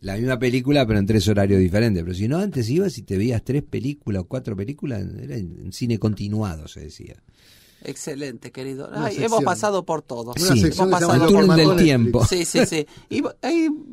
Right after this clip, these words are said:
Speaker 2: vengamos a la actualidad para despedirnos.
Speaker 1: Mm.
Speaker 2: Eh, después les voy a pedir un chiste, obviamente, pero
Speaker 1: ¿Cómo no?
Speaker 2: sobre la actualidad,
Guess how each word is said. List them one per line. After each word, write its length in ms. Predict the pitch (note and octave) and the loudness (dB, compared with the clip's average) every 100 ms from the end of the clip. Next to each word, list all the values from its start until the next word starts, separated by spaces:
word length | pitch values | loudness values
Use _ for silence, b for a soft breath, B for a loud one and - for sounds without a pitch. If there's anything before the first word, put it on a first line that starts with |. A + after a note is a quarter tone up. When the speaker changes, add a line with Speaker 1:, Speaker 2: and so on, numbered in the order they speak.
| B3 | -6
Speaker 2:
vengamos 520 | C#4+ D#4+ D#4+ E4+ - | -2 2 2 2 2
a 40 | F#3+ | 0
la 80 | |
actualidad 500 | F3+ - E3 E3+ B3 C4 | 0 -2 -2 0 0 0
para 200 | G#3+ E3 | -2 -2
despedirnos. 840 | D#3+ - D#3 G3+ B3+ C4 E3 A2 | -2 -4 -4 -4 -4 -6 -6 -4
Speaker 1:
Mm. 240 | A#2 G2+ F#2 | -4 -4 -6
Speaker 2:
Eh, 120 | D#3+ | -8
después 260 | G#3 F#3 F3 | -8 -6 -6
les 100 | D#3+ | -6
voy 100 | D#3 | -8
a 80 | |
pedir 280 | D3+ D3 D3 | -6 -6 -4
un 100 | C3+ | -6
chiste, 320 | - C3 - | -8 -14 -12
obviamente, 540 | B2+ B2 B2 B2 - C3 | -12 -10 -10 -10 -10 -6
pero 200 | C#3 C3+ | -4 -2
Speaker 1:
¿Cómo 160 | G#2+ G#2+ | -2 -2
no? 180 | G#2+ - | -2 -4
Speaker 2:
sobre 340 | - E3+ F3+ | -6 -2 0
la 80 | F3+ | 0
actualidad, 680 | F#3+ - F#3+ F#3+ G#3+ C#4+ | -2 0 0 0 2 2